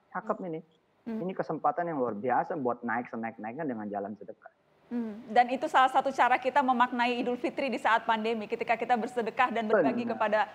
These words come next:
Speaker 2: kepada sesama, begitu ya Pak Ustadz?
Speaker 1: Ya benar, cakep, cakep. Udahlah, kalau sekarang ini lebih bermakna berbagi itu, karena emang nyata gitu. Nyata lah, betul. Emang, ah, saya ngerasain beda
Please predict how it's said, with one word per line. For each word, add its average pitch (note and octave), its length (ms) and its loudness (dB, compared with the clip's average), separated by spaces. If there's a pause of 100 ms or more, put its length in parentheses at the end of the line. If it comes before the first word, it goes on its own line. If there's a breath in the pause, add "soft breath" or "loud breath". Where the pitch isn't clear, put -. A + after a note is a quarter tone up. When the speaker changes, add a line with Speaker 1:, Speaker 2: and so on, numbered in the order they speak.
(100)
Speaker 2:
kepada G#3+ 320 0
sesama, A3+ 400 -2
begitu A3+ 240 -4
ya G#3 40 0
Pak F#3+ 120 -2
Ustadz? G3 320 -6 (360)
Speaker 1:
Ya C3 80 -6
benar, C3+ 680 2
cakep, C3 340 2 (180)
cakep. A2+ 260 -4 (340)
Udahlah, F3 400 4
kalau D#3+ 200 2
sekarang F#3+ 320 2
ini A#3+ 80 4
lebih D3+ 240 2
bermakna E3 480 2 (240)
berbagi C3+ 560 0
itu, D#3+ 80 -6
karena F#3+ 240 -4
emang G#3+ 240 -2
nyata E3 480 2
gitu. A2 120 -10 (640)
Nyata C#3+ 320 2
lah, G3 220 4
betul. A#2+ 260 -6 (240)
Emang, D3 240 -6
ah, F3 220 2
saya A#3+ 260 4
ngerasain F#3+ 380 2
beda C#3 260 2